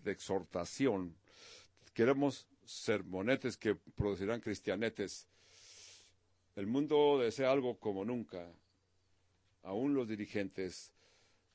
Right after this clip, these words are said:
que continúan como si naci-, nada hubiera sucedido. Parece ser que esta cultura, eh,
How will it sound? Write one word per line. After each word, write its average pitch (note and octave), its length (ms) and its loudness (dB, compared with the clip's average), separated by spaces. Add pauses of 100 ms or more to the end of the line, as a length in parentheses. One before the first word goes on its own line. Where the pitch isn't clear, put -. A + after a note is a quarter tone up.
(260)
que G2 220 -2 (100)
continúan G2+ 800 -4 (960)
como G2+ 220 0
si G2 100 -2
naci-, G#2 380 2
nada A2+ 280 4
hubiera A2+ 260 4
sucedido. F2+ 480 -6
Parece B2+ 440 2
ser A#2+ 220 2
que A#2+ 120 2
esta A2 200 0
cultura, G#2+ 580 -6 (1700)
eh, F#2+ 680 -2